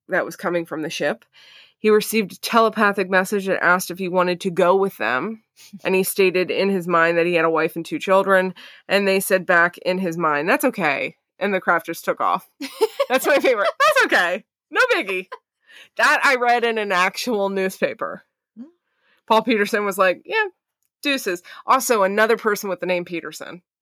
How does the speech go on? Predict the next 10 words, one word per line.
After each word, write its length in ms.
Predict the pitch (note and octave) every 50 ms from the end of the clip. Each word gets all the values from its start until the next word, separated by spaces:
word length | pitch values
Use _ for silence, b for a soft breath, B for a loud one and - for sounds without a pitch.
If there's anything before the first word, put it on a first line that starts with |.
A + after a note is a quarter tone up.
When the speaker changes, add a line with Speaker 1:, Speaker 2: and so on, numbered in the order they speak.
| _ _ _ _ -
Speaker 2:
Yeah. 200 | G#3 G#3 F#3+ G3+
Speaker 1:
That's 260 | F#3+ F#3+ F#3+ F#3 F#3+ F#3+
weird. 220 | E3+ B2+ A2 - -
Speaker 2:
Yeah. 300 | A3+ G#3+ G3+ F#3+ F#3+ F#3+ - F3+
Speaker 1:
Just 160 | G3+ G3 -
throwing 180 | A3+ G#3 G3
that 140 | F#3+ F#3 F3
out 180 | E3+ D#3 D3+ -
there. 220 | D3 B2 D3+ - _ F#3
Speaker 2:
Mm-hmm. 500 | F#3 F#3 F#3+ F#3+ F#3+ G3 G3 F#3 F#3